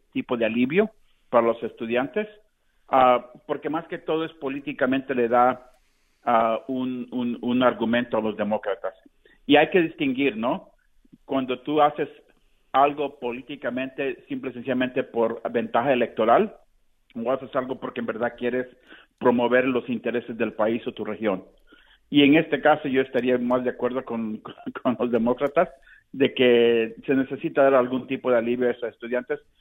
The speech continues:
porque también se le permitió a las organizaciones educativas aprovecharse y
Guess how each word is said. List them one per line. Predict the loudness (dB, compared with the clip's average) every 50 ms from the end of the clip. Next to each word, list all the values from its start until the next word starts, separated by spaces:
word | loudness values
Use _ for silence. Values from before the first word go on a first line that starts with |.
| _ _ -10 _
porque | 0 0 0 0 0
también | 2 2 2 2 0 -2 0
se | 0
le | 0 0
permitió | 0 -2 -2 0 -2 -2 0 0 2 4 4 2 2 2 2
a | 4
las | 4 4 2 0
organizaciones | -4 -8 -6 -8 -8 -8 -10 -12 -12 -8 -6 -6 -6 -4 -4
educativas | -8 -6 -4 -4 -6 -4 -6 -4 0 0 0 -2 -2 -10 _ _ _ _ _ _ _ _
aprovecharse | -4 -4 -2 -2 -2 -2 -2 -2 0 4 4 4 4 4 0 0 2 0 -2 -6 -14 _ _ _ _ _ _
y | -2 -2 -2 -2 -4 -10 _